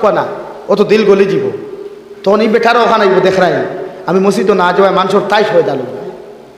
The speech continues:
তখন এই আল্লাহর বান্দা আপনারও মহব্বতের কারণে আল্লাহ তারে মসজিদে লইয়া আইব। হোক সুবহানাল্লাহ।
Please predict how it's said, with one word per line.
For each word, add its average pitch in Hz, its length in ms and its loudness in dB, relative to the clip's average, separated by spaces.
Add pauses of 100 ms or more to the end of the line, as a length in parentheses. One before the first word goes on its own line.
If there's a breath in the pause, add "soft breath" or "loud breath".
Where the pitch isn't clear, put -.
(800)
তখন 185 160 2
এই 208 100 4
আল্লাহর 190 260 2
বান্দা 190 260 0
আপনারও 214 380 2
মহব্বতের 277 680 0
কারণে - 520 -2 (560)
আল্লাহ 196 340 2
তারে 190 160 2
মসজিদে 185 320 2
লইয়া 147 220 2
আইব। - 300 -4
হোক 208 180 2
সুবহানাল্লাহ। 131 640 -4